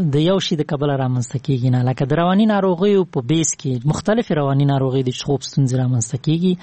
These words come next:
لکه ژور خفګان، ا، ویره، اضطرابات یا نورې رواني، شدید رواني ناروغۍ دي، ا، چې د هغې په نتیجه کې رامنځته کېږي.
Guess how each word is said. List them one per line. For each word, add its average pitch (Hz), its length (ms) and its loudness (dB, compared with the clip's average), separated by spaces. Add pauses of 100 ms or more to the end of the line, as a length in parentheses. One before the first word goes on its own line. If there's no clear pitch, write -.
(300)
لکه 175 140 0
ژور 135 280 0
خفګان، 131 540 -2 (560)
ا، 131 160 2
ویره، 135 580 0 (220)
اضطرابات 135 720 0 (540)
یا 143 200 2
نورې 170 360 2
رواني، 151 340 2
شدید 143 360 -2
رواني 143 360 2
ناروغۍ 139 540 0
دي، 131 200 -2 (380)
ا، 160 40 2 (400)
چې 143 140 -2
د 131 60 2
هغې 131 220 0
په 139 140 -2
نتیجه 131 300 -2
کې - 140 -6
رامنځته 127 420 0
کېږي. 123 320 -2